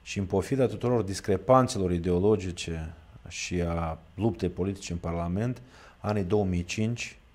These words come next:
două mii șase, până la alegerile locale două mii șapte, a, eu am făcut tot posibil ca acest parteneriat declarat și adoptat printr-o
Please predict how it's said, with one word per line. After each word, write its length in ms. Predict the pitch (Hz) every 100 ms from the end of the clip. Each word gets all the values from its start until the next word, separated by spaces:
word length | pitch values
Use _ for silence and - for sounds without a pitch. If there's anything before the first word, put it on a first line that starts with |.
| - -
două 240 | 85 98
mii 180 | 92 87
șase, 600 | - - 95 - 107 110 - - - - _
până 220 | 123 117
la 140 | 95
alegerile 400 | 90 101 104 95
locale 400 | 87 87 92 92
două 220 | 85 90 87
mii 100 | 82
șapte, 560 | 76 - 90 90 107 110 - - - - - - _
a, 320 | 95 95 92
eu 180 | 90 101
am 60 |
făcut 300 | 92 98 - -
tot 180 | 127 123
posibil 500 | 107 92 110 113 107
ca 140 | 92
acest 500 | 90 - 104 - - - - _
parteneriat 800 | 98 98 92 87 85 92 - - - - - _ -
declarat 720 | 80 95 92 90 87 95 -
și 180 | - -
adoptat 380 | 82 85 - 98
printr-o 680 | - 87 85 82 87 82